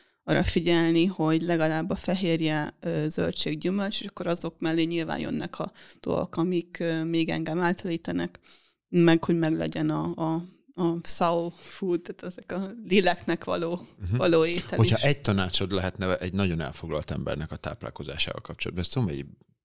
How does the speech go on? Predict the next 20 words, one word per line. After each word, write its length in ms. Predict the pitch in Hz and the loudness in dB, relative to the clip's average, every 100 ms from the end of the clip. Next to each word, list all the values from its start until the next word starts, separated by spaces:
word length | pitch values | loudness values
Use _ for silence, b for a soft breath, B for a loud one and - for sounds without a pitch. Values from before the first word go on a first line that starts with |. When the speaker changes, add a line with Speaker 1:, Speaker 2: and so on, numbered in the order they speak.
| _ | _
Speaker 2:
szerintem 500 | - 78 80 78 - - | -4 -4 -4 -8 -10 -10
legalábbis 340 | 69 80 82 | -8 -4 -2
egy 120 | 85 | -2
bonyolult 440 | 87 85 85 87 - | -2 -2 -2 -4 0
kérdés, 360 | 95 95 107 | 0 0 0
de 140 | 98 95 B | 0 -2 B
ha 100 | - | -4
csak 180 | - 107 | -2 2
egy 140 | 147 - | 0 0
tanácsot 520 | 82 69 67 - - | -4 -4 -2 -4 -4
adhatnál 500 | 65 - - 67 - | -4 -6 -10 -10 -12
neki, 320 | - - - _ _ | -12 -14 -18 _ _
egy 200 | 78 85 | -4 -2
egyszerű 460 | 85 - 69 67 b b b b _ _ | -4 -6 -8 -8 b b b b _ _
gyakorlati 540 | - 87 - 78 67 76 | -2 0 2 0 0 -4
tanácsot, 420 | 80 73 - - | -4 0 0 -2
akkor 240 | 80 - | -8 -4
mit, 280 | 87 90 - | -2 -2 -2
mit 240 | 90 92 - | 2 2 2
adnál? 440 | - - 69 | -8 -8 -10